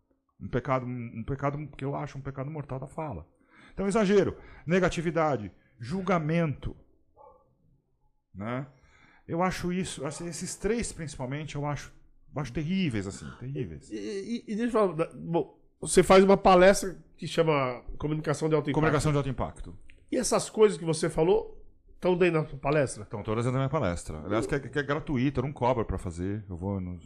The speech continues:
Speaker 1: eu vou em vários lugares, assim, eu não cobro nada.
Speaker 2: E o que que é basicamente? Dá uma, uma explanada assim.
Speaker 1: Então, eu falo um pouco sobre esses pecados mortais da fala.
Speaker 2: Ah.
Speaker 1: Dou um pouco de, a gente esmiu-, eu, vai falar um pouquinho. Assim, basicamente o que a gente conversou hoje aqui é o que eu converso nas palestras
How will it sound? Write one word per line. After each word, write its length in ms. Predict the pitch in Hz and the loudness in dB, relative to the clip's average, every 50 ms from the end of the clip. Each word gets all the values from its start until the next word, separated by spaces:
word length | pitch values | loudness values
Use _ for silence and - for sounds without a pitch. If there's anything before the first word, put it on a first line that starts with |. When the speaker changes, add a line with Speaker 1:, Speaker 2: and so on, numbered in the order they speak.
| - | -16
Speaker 1:
eu 80 | - 90 | -14 -10
vou 180 | 80 98 107 107 | -6 -4 -4 -4
em 40 | 104 | -2
vários 220 | 92 110 120 113 107 | -2 -2 -2 -4 -4
lugares, 340 | 98 87 87 87 92 87 | -4 -4 -2 -2 -2 -2
assim, 200 | 87 85 - - | -4 -6 -8 -8
eu 40 | 90 98 | -8 -8
não 80 | 110 | -8
cobro 260 | 104 - 110 113 117 | -4 -4 -4 -2 -2
nada. 260 | 98 90 85 87 - - | -4 -2 -2 0 0 0
Speaker 2:
E 40 | |
o 20 | - | 0
que 100 | 330 311 | 0 2
que 80 | 247 | 2
é 40 | - | 2
basicamente? 440 | 214 196 180 170 170 190 165 160 160 | 2 2 2 0 0 -2 -2 -2 -2
Dá 80 | 196 359 | 0 0
uma, 120 | 415 415 311 214 190 | 0 0 0 -2 -4
uma 260 | 165 156 156 160 160 | -6 -2 0 2 2
explanada 680 | 156 - - 165 147 143 147 151 151 151 147 139 139 135 - - - - | 2 2 0 0 0 2 2 0 0 0 0 0 -2 -2 -6 -12 -8 -4
assim. 120 | 143 - 277 | -2 0 0
Speaker 1:
Então, 140 | - - 151 | 2 2 2
eu 120 | 143 139 | 2 2
falo 260 | 135 - 196 190 196 | 2 2 2 2 2
um 100 | 190 156 | 0 -2
pouco 300 | 135 175 175 196 196 - | -2 0 0 0 0 0
sobre 180 | - 170 147 147 | -4 -4 -2 -2
esses 200 | 135 - 131 - | -2 -4 -6 -4
pecados 380 | - 131 120 - 131 123 117 113 | -4 -4 -2 0 -2 -2 -2 -2
mortais 340 | 117 113 - - 120 113 110 | -6 -6 -4 -2 -2 -2 -2
da 80 | 117 | -4
fala. 500 | - - - 113 101 104 107 113 127 135 135 - | -8 -6 -6 -6 -6 -4 -6 -6 -6 -8 -6 -2
Speaker 2:
Ah. 400 | 135 139 135 131 131 127 120 120 127 | 0 0 2 2 0 -2 -4 -4 -4
Speaker 1:
Dou 100 | 170 - | -4 -4
um 60 | - | -4
pouco 260 | - 151 135 139 131 | -4 -4 -4 -4 -6
de, 300 | 107 113 110 101 98 90 - - - _ _ - - 73 80 73 65 | -6 -6 -6 -6 -6 -8 -12 -18 -20 _ _ -20 -18 -16 -14 -12 -10
a 100 | 69 104 | -6 -4
gente 180 | 110 120 - 147 | -4 -4 -4 -4
esmiu-, 640 | 127 117 - 110 110 104 110 117 120 113 - - - - | -4 -4 -4 -4 -4 -4 -2 -2 -4 -4 -6 -8 -10 -8
eu, 300 | 120 120 107 104 - - - - - | -8 -8 -6 -6 -8 -12 -12 -6 0
vai 160 | - 147 165 | 2 2 2
falar 260 | 143 - 139 127 123 | 2 2 2 2 2
um 60 | 117 113 | 0 0
pouquinho. 300 | 117 107 - - 117 - - - - - - - | -4 -6 -6 -8 -10 -12 -12 -18 -20 -20 -18 -14
Assim, 180 | - - 208 208 | -8 -4 0 2
basicamente 380 | 190 226 240 - 226 214 240 - | 4 4 4 4 2 0 0 0
o 20 | |
que 60 | - | 0
a 40 | 185 | 0
gente 180 | 165 180 - - | 0 -2 -2 -2
conversou 460 | 170 156 151 143 - - 151 147 131 | -2 0 0 -2 0 0 0 4 6
hoje 200 | 131 127 110 131 | 6 6 4 4
aqui 160 | 123 - 175 | 0 0 -2
é 40 | 170 | -2
o 60 | 165 | -2
que 80 | - 185 | -2 -4
eu 60 | 175 | -6
converso 380 | - 185 165 165 165 160 - 165 | -6 -4 -2 -2 -2 -2 -2 -4
nas 80 | 147 | -4
palestras 640 | - 180 170 160 98 85 - - - 62 - - - | -2 0 2 2 2 0 -2 -6 -10 -14 -14 -18 -20